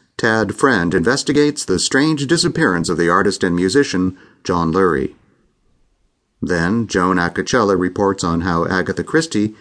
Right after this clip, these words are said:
created the modern murder mystery. And Sasha Frere Jones reviews the new Arcade Fire album and writes about how the internet has changed the role that music labels play. But first, it's the financial page.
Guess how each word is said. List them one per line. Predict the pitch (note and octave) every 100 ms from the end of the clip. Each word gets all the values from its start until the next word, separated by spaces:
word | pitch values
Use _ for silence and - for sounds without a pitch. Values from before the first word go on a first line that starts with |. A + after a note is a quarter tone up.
| - _
created | - D3 B2+ A2+
the | A#2
modern | G#2+ F#2+ F#2+ A#2
murder | D#3+ D3+ F#2
mystery. | D2+ - E2+ D2 - _ _ _ _ _ _ _ _ _ -
And | F2+ F2 D#2+
Sasha | - G2+ - G2
Frere | - G2 F#2+
Jones | G2 G2 D#2+ D2 C#2+
reviews | G2+ G#2 G2+ F#2
the | G#2
new | A2 G#2 -
Arcade | B2 A#2 - G#2 F#2+
Fire | E2 C3 A#2+ F2+
album | E2+ D#2 F#2+ A#2+ - - - -
and | C#3+
writes | E3 D#3+
about | C#3+ A2+ G2+
how | G2 C#3
the | D3+ D3+
internet | - C3 E2 F2+
has | F2+
changed | - G2 G#2+ G#2+
the | C#3+
role | A#2+ E2 E2
that | F#2 -
music | E2 E2+ F2+
labels | D#2 D2 - D2+
play. | - G#2 D#2+ - - _ _ _ _ _ _
But | G#2+
first, | D3+ E3 A2 - - _ _ -
it's | E2+ -
the | G2
financial | G#2+ F#2+ F2 -
page. | D2 D#2+ - -